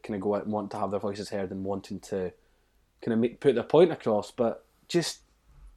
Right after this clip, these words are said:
like, make your point, but do it, like, sensibly and, like, intelligently, like, that, because that's just stupid. I'm, like, I d-, I don't,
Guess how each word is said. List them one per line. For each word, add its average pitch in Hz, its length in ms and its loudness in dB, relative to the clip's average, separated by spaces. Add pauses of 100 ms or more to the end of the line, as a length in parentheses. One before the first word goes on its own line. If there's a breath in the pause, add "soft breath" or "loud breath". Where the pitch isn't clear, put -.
(280)
like, 147 140 -2 (160)
make 165 360 8
your 190 120 10
point, 123 460 6
but 117 200 -2
do 120 140 8
it, 113 220 6
like, 110 200 2 (800)
sensibly 123 720 4 (460)
and, 117 140 0
like, 117 100 -2
intelligently, 113 640 2 (100)
like, 113 220 0
that, 127 200 2
because - 220 -2
that's 135 260 6
just - 400 0
stupid. - 680 4
I'm, 110 180 0 (380 loud breath)
like, 156 120 12
I 143 80 12
d-, 156 120 12
I 151 100 12
don't, 170 260 12